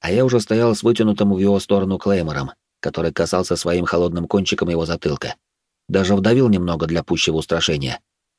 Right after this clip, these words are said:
«Ещё раз дёрнешься, убью», — спокойно говорил я.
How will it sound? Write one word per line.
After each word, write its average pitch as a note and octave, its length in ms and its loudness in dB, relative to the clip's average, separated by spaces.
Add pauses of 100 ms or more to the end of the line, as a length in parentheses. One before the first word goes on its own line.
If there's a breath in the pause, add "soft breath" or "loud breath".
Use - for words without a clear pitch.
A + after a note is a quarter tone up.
(460)
«Ещё - 380 2
раз C3 220 6
дёрнешься, B2 520 4
убью», — A#2 400 4 (380)
спокойно D#2+ 460 -2
говорил D#2+ 300 0
я. D2 240 -4